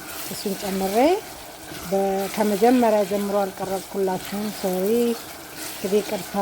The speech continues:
ልቀርጸው አላሰብኩም ነበር፣ ግን ያው እንግዲህ ከመሰለኝ ልቅረጸው ብዬ ነው። እና አሁን ጎመኔን እየጨመርኩ ነው ያለሁት።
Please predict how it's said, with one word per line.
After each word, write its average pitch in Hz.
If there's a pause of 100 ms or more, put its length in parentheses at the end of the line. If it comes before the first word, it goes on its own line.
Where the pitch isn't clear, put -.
(140)
ልቀርጸው 190 (300)
አላሰብኩም 190
ነበር፣ 196
ግን 196 (580)
ያው 190
እንግዲህ 185 (1400)
ከመሰለኝ 202
ልቅረጸው 196
ብዬ 196 (120)
ነው። 269 (1300)
እና 196 (100)
አሁን 202 (1300)
ጎመኔን 202
እየጨመርኩ 185
ነው 190
ያለሁት። 190